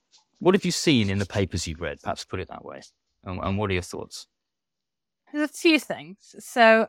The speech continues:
Speaker 2: I, I, and I'm hope I'm not <laughs> making any mistakes whilst I say that, 'cause again, I've worked in that field for very little time.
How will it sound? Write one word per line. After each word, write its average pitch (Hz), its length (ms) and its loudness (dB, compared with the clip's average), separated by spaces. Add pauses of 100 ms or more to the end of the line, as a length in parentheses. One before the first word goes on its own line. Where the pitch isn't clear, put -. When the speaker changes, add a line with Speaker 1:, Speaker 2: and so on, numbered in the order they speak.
Speaker 2:
I, 247 580 4
I, 240 220 -6
and 240 140 -4
I'm 240 100 -8
hope 277 320 -10 (400)
I'm 220 120 -6
not 220 140 0
<laughs> 220 60 0
making 285 260 -2
any 392 160 0
mistakes 320 480 -4
whilst 240 220 -8
I 233 120 -6
say 208 240 -10
that, 175 240 -10
'cause 190 140 -12
again, 190 340 2
I've 233 320 6
worked 208 420 4
in 202 80 -8
that 180 180 -2
field 180 240 -4
for 180 120 -14
very 180 280 -8
little 185 380 -12
time. 185 480 -18